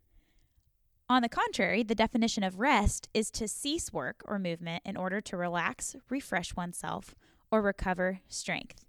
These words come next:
Did you hear the difference there? Laziness is being unwilling to work altogether, whereas rest means to stop the work you are actively doing in order to relax and refresh so that you can regain strength to go back to work.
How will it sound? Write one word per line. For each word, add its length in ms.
Did 120
you 80
hear 100
the 80
difference 380
there? 320
Laziness 720
is 120
being 280
unwilling 480
to 120
work 400
altogether, 680
whereas 400
rest 540
means 240
to 160
stop 400
the 100
work 320
you 120
are 120
actively 520
doing 520
in 140
order 300
to 180
relax 680
and 120
refresh 640
so 160
that 160
you 140
can 200
regain 400
strength 600
to 100
go 160
back 380
to 120
work. 300